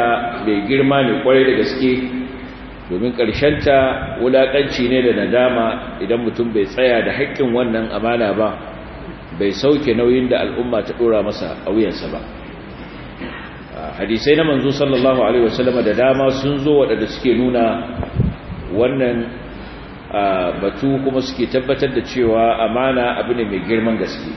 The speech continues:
Daga ciki akwai hadisin da Imam Muslim ya rawaito daga Abu Dharr Al-Ghifari radiyallahu ta'ala anhu, yake cewa wata rana ya zo gurin Annabi sallallahu alaihi wa sallam yana tambayarsa da cewa, "Ala tasta'miluni,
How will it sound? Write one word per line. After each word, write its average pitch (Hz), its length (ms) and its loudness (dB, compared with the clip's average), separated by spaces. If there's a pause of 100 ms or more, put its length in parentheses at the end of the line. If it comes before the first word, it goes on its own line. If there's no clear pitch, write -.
(240)
Daga 98 220 -2
ciki - 180 -2
akwai 123 320 4
hadisin 123 380 -4 (260)
da 95 60 -4
Imam 113 320 -2
Muslim 120 400 -2
ya 123 80 4
rawaito 123 480 2 (640)
daga 101 320 2
Abu 113 160 0
Dharr 120 380 2
Al-Ghifari 117 840 0
radiyallahu 113 640 2
ta'ala 107 260 2 (120)
anhu, 123 180 2 (840)
yake 117 340 -2
cewa 117 260 4
wata 123 260 2
rana 127 220 2
ya 127 260 4
zo 131 120 4
gurin 135 240 2
Annabi 110 300 -2
sallallahu 110 560 0
alaihi 101 260 0
wa 101 200 0
sallam 123 380 2 (720)
yana 117 320 2
tambayarsa 101 840 0
da 98 80 -4
cewa, 107 220 0
"Ala 120 240 2
tasta'miluni, 117 760 2